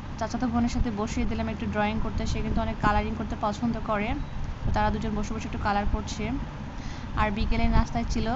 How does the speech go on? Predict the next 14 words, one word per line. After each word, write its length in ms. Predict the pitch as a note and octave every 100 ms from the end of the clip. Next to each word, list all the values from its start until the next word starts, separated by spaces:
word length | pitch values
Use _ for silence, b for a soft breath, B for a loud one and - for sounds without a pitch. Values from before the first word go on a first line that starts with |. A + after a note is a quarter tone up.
| - - - -
অনেক 320 | A#3+ B3+ C4+ B3+
রকম 280 | A#3+ A3+ G#3+
আয়োজন, 340 | G3+ F#3 F#3+
দেখতে 260 | G3 G3 A#3
পাচ্ছেন 340 | A3+ A3 - A3+ B3+ - - -
পুরো 140 | A3+ G#3+
টেবিল 200 | A3+ A3+
ভর্তি 300 | G#3+ G3+ A#3
করে 180 | A3+ A3+
ফেলেছে। 320 | A#3 A3+ - A#3 - - - - - B B B B B - - - - - - - - - - -
ফল 240 | A3+ G#3+
ছিল, 380 | G#3 A#3+ A3 A3
মিষ্টি 340 | A3+ A3+ - A#3+
ছিল, 260 | - A#3